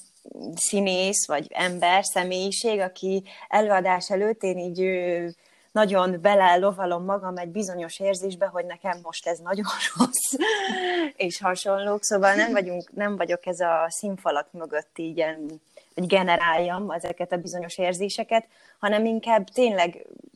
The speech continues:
szerintem, ami nagyon fontos, hogy, hogy fejben tudjam, hogy milyen szándékokat akarok közvetíteni, hogy szeretném, vagy hogy miben, miben lesz bizonyos dolog más, mint az elő-, előző előadáson,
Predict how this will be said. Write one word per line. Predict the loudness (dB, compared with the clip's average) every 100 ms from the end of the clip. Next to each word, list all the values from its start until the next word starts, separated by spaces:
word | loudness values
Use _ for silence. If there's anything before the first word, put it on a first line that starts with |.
| _
szerintem, | -8 -2 2 4 4 4
ami | 0 -2 -4 -2
nagyon | 2 4 4 0
fontos, | 0 -2 0 -4 -4
hogy, | -4 -6 _
hogy | -8 -8
fejben | -6 4 6 6 4 2 2 -6 _ _ _
tudjam, | -4 -2 2 2 0
hogy | -8
milyen | -6 -2 -2 0
szándékokat | -2 0 0 -4 -6 -10 -10
akarok | -8 -6 -8 -8
közvetíteni, | -8 -4 -4 -4 -6 -6 -4 -4 -4 -8 _
hogy | _ 2 2
szeretném, | 2 2 4 2 0 0 0
vagy | 0 -2
hogy | -2 -2
miben, | -2 0 0 -2 -6
miben | -4 0 2 0 -4 -10
lesz | -4 -4 -4
bizonyos | -6 -4 -4 -4 -6 -2
dolog | -2 0
más, | -2 -4 -4
mint | -6 -4
az | 0
elő-, | 0 2 -2
előző | 0 0 0 0 2
előadáson, | 2 2 2 0 0 -2 -2 -4